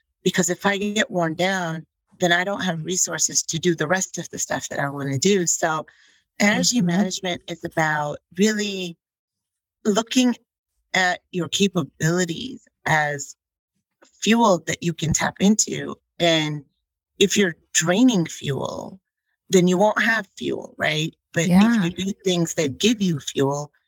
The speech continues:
Speaker 1: you'll have more fuel, and you just have, I guess the other part of it is when you manage your energy, you can actually do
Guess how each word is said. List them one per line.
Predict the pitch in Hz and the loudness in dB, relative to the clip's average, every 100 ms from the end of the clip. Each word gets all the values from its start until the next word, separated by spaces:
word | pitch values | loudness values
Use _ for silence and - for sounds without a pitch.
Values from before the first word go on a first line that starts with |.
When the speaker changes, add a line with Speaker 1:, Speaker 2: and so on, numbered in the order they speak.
| _ | _
Speaker 1:
you'll | - 196 | 2 2
have | 175 190 196 - | 4 0 -2 -4
more | 170 143 | -4 -2
fuel, | - 156 151 | -4 -2 0
and | 151 147 | -2 -2
you | 143 | -4
just | 175 - | -2 0
have, | - 170 156 147 135 - _ _ _ _ _ _ _ _ _ _ _ | 0 0 0 -2 -6 -18 _ _ _ _ _ _ _ _ _ _ _
I | 175 | 0
guess | 180 180 | 0 0
the | - - | -2 -4
other | 156 | -4
part | - 156 170 | -4 -2 -2
of | 160 | -2
it | 139 | -2
is | 135 131 | -2 -4
when | 151 | -4
you | 156 | 0
manage | 170 185 170 - | 0 -2 -4 -4
your | - | -4
energy, | 143 147 143 143 | -10 -10 -10 -10
you | 139 | -4
can | 160 | -2
actually | 170 - 156 | -2 -4 -8
do | - | -12